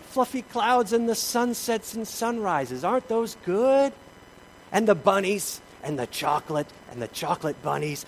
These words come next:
and all of that is so good, but gets even better. God on the sixth day created people.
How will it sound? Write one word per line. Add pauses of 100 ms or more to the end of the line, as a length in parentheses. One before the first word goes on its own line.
and
all
of
that (460)
is
so
good, (1000)
but
gets
even
better. (1120)
God
on
the
sixth
day (100)
created (240)
people.